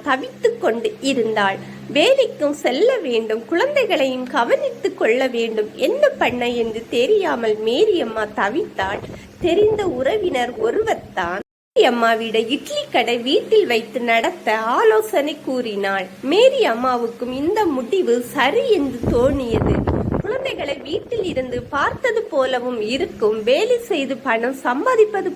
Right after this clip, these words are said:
போலவும் இருக்கும் என்று எண்ணி ஒரு நல்ல நாளில் இட்லி கடையை வீட்டில் தொடங்கினாள். ஆரம்பத்தில் கொஞ்சம் இட்லி வீட்டில் வைத்து அவித்து அதற்கு தேங்காய் சட்னி வைத்து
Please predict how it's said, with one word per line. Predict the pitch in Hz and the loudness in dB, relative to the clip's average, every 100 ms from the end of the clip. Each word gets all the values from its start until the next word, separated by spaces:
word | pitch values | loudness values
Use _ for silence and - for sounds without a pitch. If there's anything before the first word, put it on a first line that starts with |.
| 339 | 0
போலவும் | 269 269 269 214 262 | 2 2 0 -2 0
இருக்கும் | 440 453 392 359 - 262 | 0 -2 -2 -2 0 0
என்று | 277 247 226 226 226 | 0 -2 -2 0 2
எண்ணி | 302 294 214 247 - _ - | 2 2 2 0 -4 _ 0
ஒரு | 523 349 262 | 2 4 4
நல்ல | 285 480 539 453 | 4 2 4 4
நாளில் | 247 226 233 233 302 | 2 2 -2 -2 -2
இட்லி | - 523 - | -2 -4 -2
கடையை | 339 240 247 247 247 349 | 0 0 -2 -2 2 2
வீட்டில் | 508 - 339 294 320 | 2 0 0 2 0
தொடங்கினாள். | 240 269 233 220 208 185 - - - - 320 | 2 0 0 0 0 0 -4 -14 -8 0 2
ஆரம்பத்தில் | 494 480 370 349 370 349 - | 4 2 0 -2 -4 -4 -2
கொஞ்சம் | 285 466 539 539 359 | 0 0 2 4 2
இட்லி | 208 - 254 247 | -2 -4 -4 2
வீட்டில் | 370 - 453 392 254 | 0 2 4 4 4
வைத்து | 214 208 226 208 254 | 0 -2 -2 0 0
அவித்து | 415 523 - 247 233 | -2 -6 -6 -2 -2
அதற்கு | 233 285 - 254 | -2 -4 -4 -4
தேங்காய் | 330 311 466 480 427 | -2 0 2 0 0
சட்னி | 359 - 285 294 294 233 | 0 0 0 -2 0 0
வைத்து | 214 - 202 | 0 -2 -4